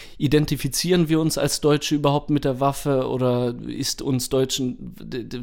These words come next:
Waffen, äh, dieses, dieses Waffengedöns egal? Auf der anderen Seite auch natürlich würde ich damit anfangen, warum das jetzt überhaupt interessant ist oder beziehungsweise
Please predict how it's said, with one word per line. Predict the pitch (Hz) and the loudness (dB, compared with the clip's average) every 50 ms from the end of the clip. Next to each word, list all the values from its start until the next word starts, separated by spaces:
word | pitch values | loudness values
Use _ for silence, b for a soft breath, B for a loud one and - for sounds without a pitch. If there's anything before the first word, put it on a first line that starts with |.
| 120 123 117 | -8 -4 -2
Waffen, | 120 123 131 - - 139 - 127 | -2 -2 -2 -4 -8 -8 -6 -4
äh, | 127 127 127 123 | -4 -4 -4 -6
dieses, | 120 - 127 123 123 117 - - - - - - - | -8 -6 -4 -4 -4 -4 -6 -8 -12 -16 -20 -20 -18
dieses | - - - - - - 131 120 113 120 113 - - | -18 -18 -18 -18 -14 -10 -6 -6 -4 -4 -2 0 0
Waffengedöns | 131 127 - - 135 123 127 135 127 123 127 131 131 131 127 127 - - b b b | 0 0 0 -2 -4 -2 -4 -6 -4 0 2 2 4 4 2 0 -4 -8 b b b
egal? | - 123 113 120 117 113 117 131 156 190 - B B B B B B B B B B B B B B | -2 0 2 2 2 4 4 4 2 0 -4 B B B B B B B B B B B B B B
Auf | - - - - | -6 -4 -2 2
der | - 151 - | 4 4 6
anderen | - 160 170 170 165 160 151 | 6 6 6 6 4 4 4
Seite | 147 156 147 151 156 - - 156 156 - | 4 2 2 2 2 0 0 0 2 2
auch | 143 143 - - | 2 2 2 0
natürlich | 143 135 - - 160 151 151 147 143 - - - b b b b b b b b - | -2 -2 0 2 2 4 4 2 0 -2 -4 -12 b b b b b b b b -4
würde | 113 117 151 151 170 | 2 4 6 6 6
ich | 156 - | 4 4
damit | - 147 147 147 143 - - | 6 6 6 4 4 2 2
anfangen, | 127 156 175 165 - - 156 147 147 156 156 160 160 160 B B B B | 2 2 2 2 2 4 4 4 6 6 6 6 4 2 B B B B
warum | 123 131 127 131 139 147 156 165 165 165 - b b b b b b | 4 4 6 6 6 4 4 4 2 0 -2 b b b b b b
das | - 143 151 143 - - | 2 2 4 4 2 0
jetzt | - 151 147 147 - - - | 2 0 2 2 0 -2 -2
überhaupt | - 151 143 143 135 127 143 143 139 - - - - - - | -2 0 2 2 4 4 4 2 2 0 -4 -14 -8 -2 0
interessant | 151 143 - - 147 135 - - - 143 151 151 - - | 2 2 4 4 2 2 2 2 2 2 2 2 2 0
ist | - 139 131 - - - | 0 0 0 0 0 -2
oder | 127 127 | -2 -2
beziehungsweise | 127 127 - - 147 135 - - 135 123 127 131 123 - | -2 -2 0 0 0 0 2 0 0 2 2 0 0 -2